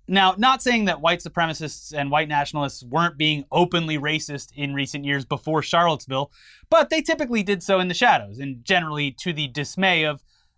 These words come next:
uh, what you would hopefully assume is a majority of Americans, regardless of political affiliation.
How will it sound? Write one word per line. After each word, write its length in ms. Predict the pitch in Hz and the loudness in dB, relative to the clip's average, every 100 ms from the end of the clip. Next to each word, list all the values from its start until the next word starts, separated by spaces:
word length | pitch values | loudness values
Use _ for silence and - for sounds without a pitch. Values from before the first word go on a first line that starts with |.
| - | -14
uh, 240 | 165 151 | -12 -12
what 240 | 175 220 196 | -4 -2 0
you 100 | 185 | -2
would 120 | 156 | 0
hopefully 360 | 233 - 185 160 | 0 2 0 0
assume 240 | 170 160 | 0 -2
is 120 | 151 | -2
a 120 | 147 147 | -2 -2
majority 680 | 190 175 240 190 160 147 139 | -2 4 6 6 4 0 -2
of 120 | 135 | -4
Americans, 500 | 139 143 135 147 127 | 0 0 0 -4 -4
regardless 500 | 135 147 139 131 - | 0 2 2 0 -6
of 160 | 123 - | -8 -4
political 380 | 143 131 139 | -4 -4 -6
affiliation. 680 | 123 143 139 131 147 196 | -6 -6 -4 -2 -2 -6